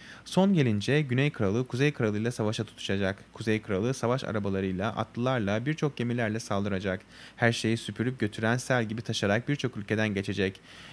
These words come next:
Güzel ülkeye de girecek. Birçok ülke yenilgiye uğrayacak. Ancak Edom, Moab ve Amon önderleri onun elinden kurtulacak. Öbür ülkelere de saldıracak. Mısır bile elinden kurtulamayacak.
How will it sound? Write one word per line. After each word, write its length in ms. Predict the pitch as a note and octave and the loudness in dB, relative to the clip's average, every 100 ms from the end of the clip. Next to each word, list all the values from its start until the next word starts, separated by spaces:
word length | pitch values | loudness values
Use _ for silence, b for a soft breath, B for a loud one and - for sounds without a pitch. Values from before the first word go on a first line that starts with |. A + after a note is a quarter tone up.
| B | B
Güzel 260 | B2 C3 B2+ | 0 4 4
ülkeye 400 | A2 G#2 G#2+ G2+ | 2 2 2 2
de 80 | A2 | 2
girecek. 540 | A2 G2+ G2 F#2+ - - B B | 2 2 0 -2 -4 -20 B B
Birçok 320 | B2+ B2 B2 E2+ | 0 2 0 0
ülke 260 | G#2+ A#2+ | -2 0
yenilgiye 440 | C#3 A#2 G#2+ G#2+ G#2+ | 2 2 2 0 0
uğrayacak. 480 | G2 G2 F#2+ G2 F#2+ | 2 0 0 -2 -2
Ancak 340 | - A2+ G#2+ F#2+ | -2 0 0 0
Edom, 400 | G#2+ G#2 G#2 C#3 C3+ A#2+ | -2 0 0 0 -4 -2
Moab 400 | A2 G2 A#2 A#2+ | 2 2 2 0
ve 100 | D#2 | 0
Amon 280 | B2+ A#2+ | 2 2
önderleri 720 | F#2+ G#2+ G#2 G2+ G2 F#2+ A#2+ B2 | 0 -2 0 0 0 0 0 0
onun 220 | A2+ B2 | 0 0
elinden 380 | G#2+ G#2 A2+ B2+ | 0 0 -2 -2
kurtulacak. 520 | A2+ - G2+ G#2 G2 - B B A2+ | -6 -4 -2 -2 -2 -6 B B -6
Öbür 200 | C#3+ F3 | 0 2
ülkelere 460 | E3 - A#2 A2 G#2 | 4 4 4 4 2
de 80 | G#2+ | 0
saldıracak. 600 | - G2 G2+ G2 G2 G2 - | 0 -2 0 -2 0 -2 -2
Mısır 360 | C3 - A2 | -2 0 -2
bile 180 | A2 A#2 | 0 2
elinden 360 | G#2+ G#2 A2 A#2+ | 2 0 0 -2
kurtulamayacak. 720 | A2+ A2+ G#2+ G#2 G2+ G#2 | -4 -4 0 0 0 0